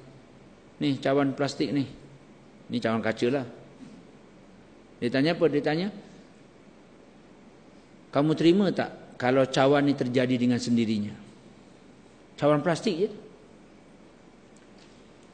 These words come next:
Dia bercakap depan orang yang tidak bertuhan.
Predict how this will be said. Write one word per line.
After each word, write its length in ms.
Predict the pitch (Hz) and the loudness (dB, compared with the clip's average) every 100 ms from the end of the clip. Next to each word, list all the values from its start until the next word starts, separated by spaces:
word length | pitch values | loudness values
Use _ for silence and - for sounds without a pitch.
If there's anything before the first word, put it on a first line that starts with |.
| - - - - - - - - - - | -20 -20 -20 -20 -20 -20 -20 -20 -20 -6
Dia 140 | 127 131 | 2 4
bercakap 320 | 127 135 151 | 4 2 2
depan 320 | 143 131 135 | 0 2 0
orang 320 | 131 143 151 139 | 2 2 2 2
yang 200 | 135 127 | 2 0
tidak 240 | 135 98 | -2 0
bertuhan. 400 | 123 139 127 104 | -2 0 0 -2